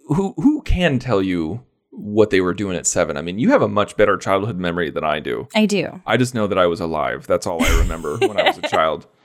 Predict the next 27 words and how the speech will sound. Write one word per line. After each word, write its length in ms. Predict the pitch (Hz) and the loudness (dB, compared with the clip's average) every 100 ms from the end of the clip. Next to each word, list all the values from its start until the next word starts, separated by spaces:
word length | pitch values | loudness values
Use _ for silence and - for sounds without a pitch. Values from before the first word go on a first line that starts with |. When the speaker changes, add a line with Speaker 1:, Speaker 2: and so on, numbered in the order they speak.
| - - - - _ | -14 -12 -12 -16 _
Speaker 1:
Uh, 360 | 107 107 98 92 | 0 4 4 2
yeah, 300 | 147 190 262 | 0 4 4
I, 260 | 185 226 226 - | 2 -4 -6 -4
no, 240 | 240 208 | 0 0
I 120 | 185 | 0
don't, 240 | 202 208 - | -2 -4 -6
I, 100 | - 123 147 - | -10 -8 -6 -2
I 140 | 151 | 2
know 180 | 180 240 | 4 4
we 140 | 247 | 2
owned 160 | 156 151 | 0 0
it 80 | 123 | 0
on 140 | 113 | 0
V 120 | 107 101 | 0 0
H 180 | - | 0
S. 340 | - - - - _ - | -6 -10 -16 -20 _ 2
Speaker 2:
Oh, 260 | 285 381 - | 2 2 0
Speaker 1:
I 100 | 120 | 2
know 100 | 135 | 4
Speaker 2:
okay. 80 | 127 | 2
Speaker 1:
we 140 | 117 | 0
owned 300 | 127 117 101 | 0 0 0
it. 280 | 85 - - - | -2 -6 -16 -2
Speaker 2:
Oh. 260 | 202 240 - _ | 2 2 0 _
Speaker 1:
I 60 | - | 2
mean, 180 | 120 110 | 2 2
our, 540 | - 127 139 120 107 | 2 2 2 -2 -8